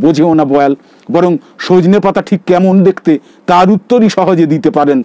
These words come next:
বয়াল গ্রামের মানুষ। বলতে পারবেন কেমন হয় কুমড়ো ফুলের রং, কোন মাচায় কত বেশি পটল ফলে, গ্রামের মুদিখানা, গ্রামের মন্দির, মসজিদ, সব মিলিয়ে একেবারে পরীক্ষার খাতায় যেভাবে রচনা,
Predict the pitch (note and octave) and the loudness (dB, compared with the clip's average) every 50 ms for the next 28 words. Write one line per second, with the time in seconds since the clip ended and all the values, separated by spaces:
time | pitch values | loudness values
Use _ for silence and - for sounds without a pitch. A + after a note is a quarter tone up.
0 | - _ _ _ - B2+ D3 D#3 D3+ D3 C#3+ B2 C#3 C#3 C#3+ C#3 C3 B3+ C4 B2+ | -6 _ _ _ -4 -2 -2 0 0 0 0 0 0 0 2 2 2 2 0 0
1 | B2+ B2 - - _ _ _ _ _ _ - C#3 D#3+ D#3+ C3+ D#3+ - E3 D#3 D3+ | -2 -4 -6 -12 _ _ _ _ _ _ -2 0 0 0 0 -2 -2 -2 -2 0
2 | D3+ D#3 D3 A#2+ - _ _ _ _ - D#3+ E3 F3 F3+ F3+ E3+ D#3 E3+ D#3 B2+ | 0 -2 -2 -4 -6 _ _ _ _ -2 -2 0 0 0 0 0 0 0 -2 -2
3 | - F3 F3+ F3+ F3+ F3+ D#3+ - F3 E3 D#3+ D#3 C#3+ C#3 D#3 D#3+ D#3 D3+ D3 - | 0 0 0 2 2 0 0 0 -2 0 0 0 0 0 0 0 0 -2 -4 -6
4 | _ _ _ _ _ _ F3 G3 G3 F#3 F3 E3 E3+ - F#3 D#3+ D#3 - E3 E3 | _ _ _ _ _ _ 0 0 2 2 0 0 0 0 -2 -2 0 -2 -4 -2
5 | - F3+ E3 E3 - - - - C#3+ C#3+ - E3+ F3 D#3+ - E3+ E3+ D#3 D3 - | 0 0 0 0 -2 -2 -2 -2 -2 0 0 0 -2 0 0 0 0 0 -2 -4
6 | _ _ _ _ _ A2 - D#3 D#3+ E3+ F3 E3+ D#3 D#3+ F3 E3 G3 F#3+ - F3 | _ _ _ _ _ -4 -2 0 2 2 2 0 0 0 0 0 0 0 0 -2
7 | F3 F3 D#3+ - - _ _ _ _ _ _ _ - D#3+ F3 F#3+ F#3 F#3 F3 D#3 | 0 -2 -2 -4 -8 _ _ _ _ _ _ _ -2 -2 0 2 2 2 2 2
8 | E3 F#3+ G3 G3 F#3 F#3 G3 F#3 - - _ _ _ _ - B2+ F3 G#3 F#3 E3 | 0 2 2 2 2 2 0 0 -2 -6 _ _ _ _ -4 0 0 2 0 0
9 | D#3 D#3 G3+ G3 F#3 - - _ _ _ _ - - F#3 G3+ F3 F3+ G3 G3 F#3 | 0 0 0 0 -2 -4 -8 _ _ _ _ -6 -2 -2 0 2 2 2 2 2
10 | F#3+ F#3 F3+ - F3 - F#3 D#3+ F3 F3 D#3+ D#3 - D#3+ G3 A3 G3+ - - - | 2 0 0 -2 -2 -2 0 0 0 0 0 0 0 0 0 0 -2 -4 -4 -4
11 | F3+ D3 - - D#3+ - F3+ F3 E3+ D3+ - - A#2+ E3 G3+ F3+ F#3 E3 F3 D#3+ | -4 -4 -4 -6 -4 -2 0 0 -2 -2 -4 -4 -2 0 0 2 2 0 0 -2
12 | - - _ _ _ - C#3 E3+ F3+ F3 - G#3 G3+ G3 | -2 -6 _ _ _ -2 0 0 0 0 0 0 0 0